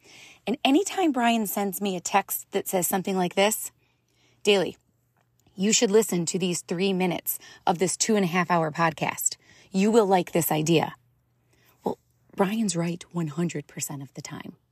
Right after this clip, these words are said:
So in advance, thank you, Brian, for inspiring this week's episode.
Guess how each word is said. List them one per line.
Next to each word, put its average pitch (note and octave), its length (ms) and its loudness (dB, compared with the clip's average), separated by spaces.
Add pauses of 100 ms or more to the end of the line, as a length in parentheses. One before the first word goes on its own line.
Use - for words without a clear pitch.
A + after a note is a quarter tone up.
(680)
So - 300 -8
in G#3+ 120 -2
advance, - 600 -4 (240)
thank F4 240 0
you, D#3+ 60 -4
Brian, D3 360 -6
for F#3+ 320 -4
inspiring F3 760 -6
this - 240 -6
week's - 320 -6
episode. - 540 -8